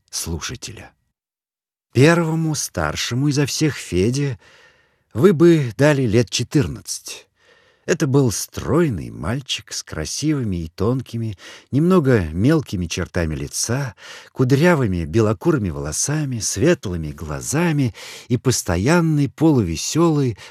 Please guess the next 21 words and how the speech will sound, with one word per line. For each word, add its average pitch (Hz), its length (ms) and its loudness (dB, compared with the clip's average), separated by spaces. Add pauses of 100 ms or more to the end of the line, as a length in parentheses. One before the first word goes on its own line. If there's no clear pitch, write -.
полурассеянной 127 1120 2
улыбкой. 110 720 -8 (920)
Он 185 360 4
принадлежал 117 840 4
по 117 120 0
всем 147 300 0
приметам 131 580 2
к 92 60 -2
богатой 113 560 0
семье 78 680 -4 (480)
и 180 140 2
выехал-то 175 600 4
в - 120 -4
поле 120 460 4
не 127 200 2
по 127 120 -2
нужде, 139 520 2
а 73 160 -2
так, 156 400 -2 (140)
для 87 260 -2
забавы. 82 720 -4